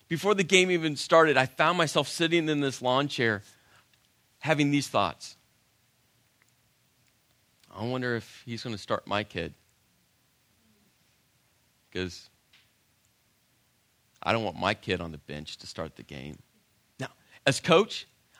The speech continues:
I probably started, uh, Kiera, uh, the least 'cause I didn't want that perception, perception. I told her, "Hey,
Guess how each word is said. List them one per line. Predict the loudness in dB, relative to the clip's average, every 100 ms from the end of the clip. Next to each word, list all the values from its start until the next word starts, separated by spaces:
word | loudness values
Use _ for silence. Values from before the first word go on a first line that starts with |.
| _
I | 4
probably | 6 2 2 0
started, | 0 2 2 0 -4
uh, | 0 0
Kiera, | 0 0 2 2 0 -2
uh, | -2 -2 -6
the | -8 -6
least | -4 -6 -8 -14 -20 _ -12
'cause | 4
I | 4
didn't | 6 2
want | 0 2
that | 2
perception, | 0 -2 0 0 -8 -18 _ _
perception. | -4 0 0 0 2
I | 2
told | 4 0
her, | 2
"Hey, | 2 2